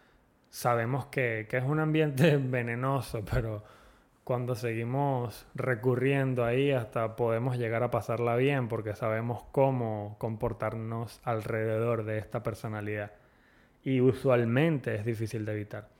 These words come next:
Y aunque no nos guste, parece mentira, pero esta persona siempre va a dar o siempre va a estar allí, al lado de ti.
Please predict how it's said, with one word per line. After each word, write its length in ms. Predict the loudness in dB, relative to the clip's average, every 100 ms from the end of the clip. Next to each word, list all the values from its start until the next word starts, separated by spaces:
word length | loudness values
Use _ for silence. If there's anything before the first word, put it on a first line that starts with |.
| _ _ _ _ -20 -20 _ _ _ _ _ _ _ _ _ _ _
Y 280 | -2 -2 -2
aunque 360 | 0 0 0 -4
no 140 | -2
nos 240 | 0 0 2
guste, 640 | 2 4 0 -4 -8 -8 -18 _ _ _ _ _ _ _
parece 440 | -10 -8 -6 -2 -2
mentira, 680 | 0 -2 -2 0 0 -2
pero 320 | -2 -2 -2 -4
esta 300 | -6 -6 -4
persona 480 | -6 -4 -4 -4 -8
siempre 840 | -12 -8 -2 -2 -2 -4 -10 -16 -20 _ _ _ _ _ _ _ _ _ _ _ _ -20 _ _ _
va 240 | -4 0 2
a 40 |
dar 340 | 2 0 -2 -10 -20 _ _ _ _ _ _ _ _
o 140 | -6 -6
siempre 480 | -4 -4 -4 -4 -4
va 120 | -4
a 40 |
estar 420 | -6 -6 -6 -6 -12 _ _ _
allí, 500 | -4 -2 0 -2 -2 -12 _ _ _ _ _ _ _ -20 -10
al 200 | -4 0
lado 220 | 2 4
de 100 | 2
ti. 240 | 0 -6